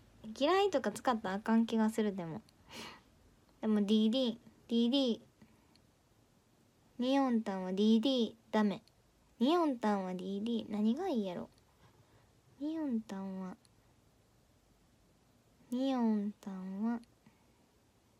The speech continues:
ディーディー。何が、なんか提案ありませんか？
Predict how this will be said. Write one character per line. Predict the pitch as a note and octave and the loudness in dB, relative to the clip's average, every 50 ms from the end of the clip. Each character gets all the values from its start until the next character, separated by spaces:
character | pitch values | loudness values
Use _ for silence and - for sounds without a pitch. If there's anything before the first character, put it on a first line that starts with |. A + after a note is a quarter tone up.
| _ _ _ _ _ _ _ _ _ _ _ _ _ _ _ _ _ _ _ _ _ _ _ _ - | _ _ _ _ _ _ _ _ _ _ _ _ _ _ _ _ _ _ _ _ _ _ _ _ -4
デ | A3+ A3 | 0 2
ィ | A3 A3 A3+ A3+ A3+ A3 | 4 4 4 4 2 2
ー | |
デ | A3 C4 | 0 0
ィ | C4+ C4 A#3+ A3 | 0 0 0 -2
ー。 | A3 - _ - - - _ _ _ _ _ _ _ _ - - _ _ _ _ _ _ _ _ - A#3+ | -4 -6 _ -20 -20 -20 _ _ _ _ _ _ _ _ -20 -20 _ _ _ _ _ _ _ _ -2 0
何 | A3+ A3+ A3+ A#3 | 2 4 4 2
が、 | B3 B3+ B3+ - - - | 2 -2 -6 -6 -6 -4
な | A#3+ B3 | -4 -2
ん | B3+ A#3+ | -2 -2
か | - A3+ G#3+ - - - - | -2 -4 -4 -4 -8 -20 -14
提 | - - B3+ B3+ B3+ | -8 -6 -4 -2 -2
案 | B3+ B3 B3 | -2 -2 -2
あ | B3+ | -2
り | C4 C4+ | -2 0
ま | C4 C4 C4+ C#4 | 0 -2 -2 -4
せ | - D4 | -4 -4
ん | C4+ A#3+ A3 | -4 -2 -2
か？ | A3+ - G#3 A3+ A#3 | -2 -4 -4 -4 -6